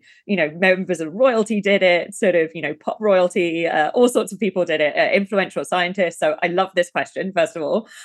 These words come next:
Um, second, I think that, you know, this could change on an almost minute by minute basis because music is really powerful. Um, it also, you know, it, it ch-,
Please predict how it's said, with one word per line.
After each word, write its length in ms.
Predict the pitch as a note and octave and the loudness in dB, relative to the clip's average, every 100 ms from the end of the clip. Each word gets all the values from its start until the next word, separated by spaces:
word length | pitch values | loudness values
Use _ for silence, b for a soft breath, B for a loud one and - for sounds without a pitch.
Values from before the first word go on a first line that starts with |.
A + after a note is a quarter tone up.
| C4 G#3+ | -8 0
Um, 280 | G3+ G3+ G#3+ | 2 2 -2
second, 540 | - G#3+ A3 C4 A#3 - | -2 -2 0 0 0 0
I 140 | F#3 | 0
think 340 | G3 G#3 F#3+ | 0 -2 -2
that, 200 | F3+ E3 - | 0 0 0
you 120 | F#3+ | -4
know, 200 | E3 D#3+ E3 | 0 0 0
this 160 | F#3 - | -4 -2
could 180 | G3+ - | -4 0
change 320 | F3+ E3+ E3 | 0 0 -2
on 100 | D3+ | -2
an 120 | D#3 | -2
almost 380 | E3 D#3+ D#3 E3 | -4 -2 -4 -2
minute 240 | D#3+ C#3 | -2 -2
by 140 | D3 D3+ | -2 0
minute 280 | D#3 D3 | 0 0
basis 460 | C#3+ D3+ D3+ C3 - | 2 0 0 -4 -4
because 340 | D3 E3+ D#3 | -4 0 0
music 300 | E3 F3 G3+ | 0 -4 -2
is 120 | G3+ E3 | -2 0
really 260 | D3 D3 | -2 -2
powerful. 640 | D3 C3+ C#3 F#3 G3+ A3+ A3+ B B B | 0 0 0 2 2 2 -2 B B B
Um, 440 | F3+ E3 D#3 D#3 D#3 | 0 2 2 -2 -4
it 140 | F3 E3+ | -2 0
also, 520 | E3 D#3+ F3 D#3 D3 | 0 0 2 4 2
you 100 | F#3+ | -2
know, 220 | D#3 C#3 - | -2 -2 0
it, 220 | E3 - _ _ - | 0 -2 _ _ -2
it 240 | D#3 - - - - | -2 -2 -20 -20 -20
ch-, 200 | - | -20